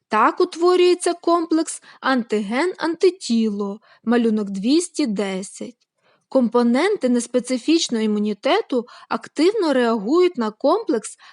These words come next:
антиген-антитіло і знешкоджують антиген. Захисні білки-інтерферони запобігають розмноженню вірусів,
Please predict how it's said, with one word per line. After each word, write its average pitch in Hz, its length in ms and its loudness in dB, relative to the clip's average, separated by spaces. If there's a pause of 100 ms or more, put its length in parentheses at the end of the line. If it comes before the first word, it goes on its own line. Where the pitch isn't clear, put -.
антиген-антитіло 240 1600 -2 (240)
і 277 160 2
знешкоджують 277 960 0
антиген. 202 840 -4 (480)
Захисні 254 680 -2
білки-інтерферони 240 1500 0 (260)
запобігають 254 840 0
розмноженню 269 680 0
вірусів, 226 840 0